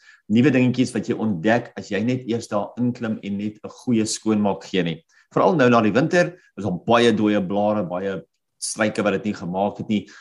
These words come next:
baie plante wat net lank vat voordat hulle terugkom. Jy weet, en as mense mooi daaraan dink, kom ons sê,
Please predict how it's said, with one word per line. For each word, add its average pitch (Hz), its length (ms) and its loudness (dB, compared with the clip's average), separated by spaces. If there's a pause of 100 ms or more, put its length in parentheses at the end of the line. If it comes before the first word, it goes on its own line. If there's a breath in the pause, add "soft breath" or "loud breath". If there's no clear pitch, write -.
(200 loud breath)
baie 107 160 4
plante 113 400 2
wat 165 160 2
net 123 220 4
lank 131 460 2
vat 160 260 -4
voordat 156 320 2
hulle 143 120 0
terugkom. 160 400 2
Jy 92 60 -4
weet, 135 180 0
en 135 60 -2
as 135 180 -2
mense 120 240 2
mooi 113 200 4
daaraan 120 260 -2
dink, 117 180 0
kom 127 120 -4
ons 135 140 -2
sê, 135 220 0